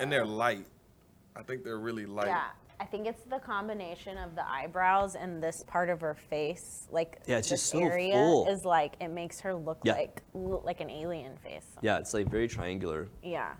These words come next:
Speaker 3: I don't know. I
Speaker 1: It's different.
Speaker 3: I feel so bad for Madonna. I mean, and, you know, I hate that everyone's ragging on her. I mean, I, you know, as I said, I, I feel like she's the victim in all this,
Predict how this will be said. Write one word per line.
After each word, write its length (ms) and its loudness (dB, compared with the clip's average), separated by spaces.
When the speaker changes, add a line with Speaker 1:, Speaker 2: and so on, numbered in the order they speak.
Speaker 3:
I 160 -2
don't 120 -4
know. 260 -2
I 120 4
Speaker 1:
It's 160 -6
different. 340 -4
Speaker 3:
I 80 8
feel 180 8
so 120 4
bad 280 8
for 60 0
Madonna. 640 4
I 40 -2
mean, 540 2
and, 440 2
you 100 0
know, 160 2
I 100 4
hate 180 2
that 120 -4
everyone's 360 0
ragging 320 2
on 180 2
her. 220 0
I 20 0
mean, 140 2
I, 220 4
you 80 -4
know, 120 0
as 100 0
I 20 -4
said, 300 2
I, 320 4
I 120 2
feel 180 2
like 120 2
she's 200 -4
the 100 -10
victim 300 -6
in 80 -10
all 120 -4
this, 480 -4